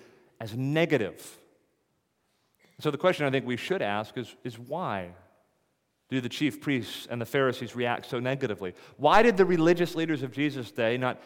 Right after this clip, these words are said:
hear what Jesus was teaching in the temple and see the signs that he was doing and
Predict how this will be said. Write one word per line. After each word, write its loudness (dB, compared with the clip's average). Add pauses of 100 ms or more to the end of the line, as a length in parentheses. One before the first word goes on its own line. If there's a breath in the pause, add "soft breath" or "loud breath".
(140)
hear 8
what 6
Jesus 2
was -6
teaching -4
in -4 (180 loud breath)
the -6
temple -2 (140)
and -6
see -2
the 4
signs 2
that -4
he -6
was -6
doing -2 (540 loud breath)
and -4